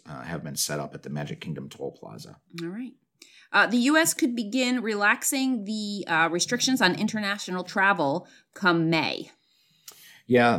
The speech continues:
Speaker 1: uh, and that's according to the Biden administration. They're hoping to relax travel restrictions across the Mexico, uh, Mexican and Canadian borders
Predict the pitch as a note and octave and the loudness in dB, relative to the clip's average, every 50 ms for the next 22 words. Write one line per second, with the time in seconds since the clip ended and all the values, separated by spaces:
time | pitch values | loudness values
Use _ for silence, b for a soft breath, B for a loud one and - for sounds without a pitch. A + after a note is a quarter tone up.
0 | D#2+ - - A2+ A#2 G#2 F2 A2+ A#2 B2 B2 - D#3+ - D3 C3 A#2+ - G#2+ G#2 | 0 -2 0 0 2 2 2 2 2 2 2 0 0 2 2 2 2 2 0 0
1 | F2+ E2 F#2 F2+ F#2+ F#2+ F#2+ F#2 F2 D#2+ F2 F#2 F2 E2+ - - F#2 F2+ F2+ F2 | 2 4 4 4 4 4 2 0 -2 -2 -2 -4 -4 -2 -2 0 0 0 0 0
2 | - G2 F#2 F2+ E2+ - - G#2+ G2+ - G#2 G2 - D2 D2 E2 D#2 D2 - - | -2 -4 -4 -4 -4 -4 -4 -4 -4 -2 -4 -4 -4 -4 -4 -4 -4 -4 -6 -8
3 | - - F2+ F2 F2+ F#2 F#2 F2+ F2+ - E2 E2+ - - F#2+ F2 - - F#2 F2 | -10 -6 -4 -4 -2 -2 -2 -2 -2 -2 -4 -6 -6 -6 -6 -6 -6 -4 -4 -2
4 | F2 F2 - - - - - F2+ E2+ F2 - - - - C#2 - - - - - | -2 -2 -2 -4 -6 -8 -6 -4 -4 -2 -4 -4 -6 -6 -4 -4 -4 -4 -4 -6
5 | - - G2 F#2+ F#2+ F#2 F#2 F#2 - - - - E2 D2+ E2+ F2+ - - - A#2 | -4 -2 0 0 2 2 0 -2 -4 -10 -12 -8 -6 -4 -4 -4 -4 -4 -2 -2
6 | G#2 - - - - F#2 F2 F#2 F#2 F2+ E2+ D#2 D2+ D2+ E2+ F2+ G#2 A#2 B2 C#3 | -2 -2 -2 -4 -6 -6 -4 -2 0 0 0 -2 -2 0 0 2 4 4 4 4
7 | C#3+ C#3+ - - | 2 2 -2 -8